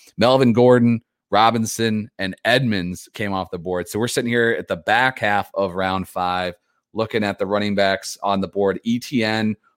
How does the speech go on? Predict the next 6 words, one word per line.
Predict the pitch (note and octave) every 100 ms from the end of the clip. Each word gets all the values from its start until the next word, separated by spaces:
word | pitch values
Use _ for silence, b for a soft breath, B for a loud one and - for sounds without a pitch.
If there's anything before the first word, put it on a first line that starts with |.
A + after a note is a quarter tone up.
| -
Mostert. | G2 B2 - - A#2 A2+ G#2+ _ _ _ _ _ _
Then | G2 G#2+
you | G#2+
get | G#2
into | G#2 G2+ G2
just | F2+ F#2+ - -